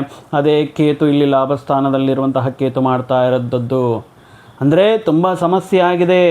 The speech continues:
ಇಲ್ಲ at the last moment ಏನ್ ಮಾಡೋದು, ಯಾವ ರೀತಿ ಈ ಸಮಸ್ಯೆ ಅವರಿಂದ ಹೊರಗಡೆ ಬರೋದು ಅಂತ ಯೋಚನೆ ಮಾಡ್ತಾ ಇರುವಂತಹ ಜಾತಕರಿಗೆ ಕೇತು ಅನುಗ್ರಹದಿಂದ ನಿಮ್ಮ ಆಪ್ತರು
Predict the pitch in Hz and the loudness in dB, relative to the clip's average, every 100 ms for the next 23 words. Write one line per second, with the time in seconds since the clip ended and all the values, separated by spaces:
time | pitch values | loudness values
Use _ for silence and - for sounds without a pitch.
0 | 143 104 160 160 139 151 147 180 151 139 | 0 -2 2 2 2 -2 0 0 0 0
1 | 165 202 - 208 190 190 170 156 190 220 | 2 0 -2 0 2 2 2 2 2 2
2 | 208 185 185 175 175 147 - - - 160 | 2 2 2 2 2 2 -4 -12 -2 0
3 | 185 226 247 226 247 208 226 220 - 220 | 2 0 0 2 2 2 0 -2 0 2
4 | 214 208 208 208 202 196 202 190 190 190 | 2 0 2 0 0 0 2 0 0 0
5 | 190 185 180 185 180 175 175 175 170 165 | 2 0 0 0 2 2 2 2 2 0
6 | 165 160 160 156 160 156 156 160 147 - | 0 0 2 0 0 0 2 2 0 -4
7 | - - 165 202 185 165 147 120 156 185 | -20 -10 -4 -2 0 0 0 0 2 4
8 | 202 202 202 - - - - - - - | 2 0 -4 -18 -20 -20 -20 -20 -20 -12
9 | 131 - 240 254 226 180 170 160 147 147 | -8 2 2 4 2 2 2 0 0 0
10 | 135 147 170 180 185 180 - - - 254 | 2 4 4 2 -2 -8 -16 -8 0 2
11 | 233 - 196 208 208 196 165 | 2 0 2 2 0 -2 0